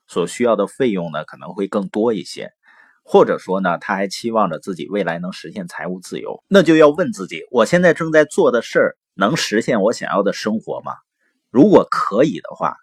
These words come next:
那你是沿着正确的方向在接近自己的目标，那就不要改变方向。那如果不能的话，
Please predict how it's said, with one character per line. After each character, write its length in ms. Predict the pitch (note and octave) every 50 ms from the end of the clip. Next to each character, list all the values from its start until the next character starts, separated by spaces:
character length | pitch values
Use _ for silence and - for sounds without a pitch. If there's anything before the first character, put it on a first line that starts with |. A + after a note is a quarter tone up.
| _ _ _ _ _ _ _ _
那 140 | - C#3 C#3
你 160 | A#2+ F#2+ D#2
是 180 | - - G#2+ G2
沿 240 | F2 D#2 D#2 G2+
着 100 | A2 A2+
正 300 | G#2+ - - F#3+ C#3+ G2+
确 200 | F2+ - - E2+
的 120 | D#2 D2+ -
方 220 | - E2+ D#2+ D#2+
向 200 | - F2 D2+ - _ _ _ _ _ _ _ _
在 180 | - A#2+ G#2 F2+
接 260 | - - B2 B2 B2
近 180 | B2 B2 G2+ E2+
自 160 | - G2 F2
己 100 | D2+ D#2+
的 120 | - E2
目 160 | E2 E2+ E2
标， 280 | D#2+ - E2+ E2+ F2+ - _ _ _ _ _
那 120 | - A#2+
就 120 | A2+ A#2+ G#2+
不 140 | - A2+
要 140 | G2+ C3+ A#2+
改 180 | - - - -
变 160 | - F2 D2+
方 220 | - - D2 D2
向。 200 | - - C#2 - _ _ _ _ _ _ _ _ _ _ _ _ _
那 100 | - F#3+ D3
如 180 | B2 C#3 G3+
果 180 | G3 C#3+ G#2 -
不 160 | - G#3 A3
能 220 | B2 F#2 D#2 D#2
的 100 | E2 E2
话， 260 | D#2+ - F2+ D2 -